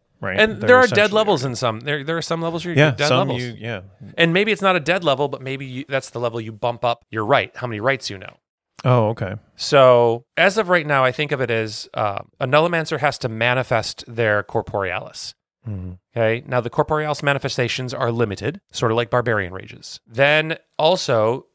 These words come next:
Speaker 2: starting at their subclass level, they start to choose rights. Now, this number progression, I don't know if I like it, but, um, it starts at one right and goes all the way through five rights by twentieth level.
Speaker 1: Mm-hmm.
Speaker 2: Eldritch Invocations, there's a lot more than that. They don't,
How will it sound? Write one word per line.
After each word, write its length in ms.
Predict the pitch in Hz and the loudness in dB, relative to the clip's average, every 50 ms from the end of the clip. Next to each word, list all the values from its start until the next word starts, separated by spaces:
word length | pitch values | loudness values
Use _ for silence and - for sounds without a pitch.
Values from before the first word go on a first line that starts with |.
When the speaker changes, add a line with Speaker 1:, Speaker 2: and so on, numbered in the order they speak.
| _ _ | _ _
Speaker 2:
starting 340 | - - - 139 131 131 123 | -10 -2 2 2 2 2 0
at 100 | 117 - | -2 -6
their 80 | 123 113 | -6 -8
subclass 440 | - - 147 143 - - 113 101 - | -4 -4 -4 -4 -2 -4 -6 -4 -4
level, 160 | 113 101 107 | -4 -4 -4
they 120 | 104 107 | -6 -6
start 220 | 101 - 117 110 - | -4 -6 -6 -6 -6
to 60 | 107 | -10
choose 300 | - - - 110 98 98 | -10 -8 -8 -8 -8 -6
rights. 420 | 101 107 101 85 87 - - - | -4 -4 -4 -4 -6 -12 -16 -12
Now, 160 | - 143 139 139 | -6 -6 -6 -6
this 200 | 139 160 - - | -6 -8 -10 -8
number 240 | 120 123 127 143 | -8 -4 -4 -4
progression, 420 | 143 - 143 127 143 147 - - 135 | -6 -6 -8 -8 -8 -8 -8 -8 -8
I 60 | 117 | -8
don't 100 | 104 107 | -8 -8
know 80 | 104 104 | -10 -10
if 100 | - 95 | -8 -8
I 60 | 92 | -8
like 220 | 92 95 98 - | -6 -6 -6 -6
it, 160 | 131 - - _ | -10 -12 -12 _
but, 280 | 120 110 98 - - _ _ _ _ _ - | -8 -6 -6 -6 -8 _ _ _ _ _ 0
um, 240 | 104 110 107 104 | 2 2 2 0
it 80 | 113 - | -2 -6
starts 260 | - 139 123 117 - | -2 0 0 0 -2
at 100 | 120 117 | -8 -10
one 280 | 113 113 107 113 113 110 | -6 -2 -2 -2 0 0
right 260 | 110 113 110 113 110 | 0 0 0 -2 -4
and 120 | - 110 101 | -6 -8 -8
goes 160 | 107 98 110 | -6 -6 -4
all 60 | 104 | -6
the 40 | 98 | -6
way 80 | 98 95 | -6 -8
through 140 | - 92 | -10 -14
five 320 | - - 101 98 95 101 101 | -8 -4 -2 -2 -2 -2 -4
rights 280 | 113 117 135 - - | -6 -6 -6 -8 -10
by 120 | - - 101 | -8 -8 -8
twentieth 360 | - - 107 107 110 117 - | -8 -10 -10 -10 -10 -8 -6
level. 300 | 123 123 131 156 165 - _ _ _ | -6 -4 -4 -6 -8 -10 _ _ _
Speaker 1:
Mm-hmm. 280 | 135 104 101 95 98 95 98 - _ _ - | -6 -4 -4 -4 -6 -6 -8 -12 _ _ 2
Speaker 2:
Eldritch 260 | 147 165 143 156 - | 2 2 2 2 0
Invocations, 580 | 160 143 123 123 - - 139 120 - 120 107 98 | -2 -2 -2 -4 -2 -2 -4 -4 -4 -6 -8 -8
there's 140 | 107 101 101 | -8 -8 -8
a 60 | 101 | -4
lot 220 | 101 107 110 123 | -4 -4 -4 -4
more 200 | 117 104 104 107 | -4 -2 -2 -2
than 100 | 107 110 | -2 -4
that. 380 | 107 113 113 117 123 - - 135 | -4 -2 -2 -2 -4 -6 -8 -8
They 140 | 120 110 104 | -8 -6 -6
don't, 260 | 107 104 107 117 | -6 -6 -6 -8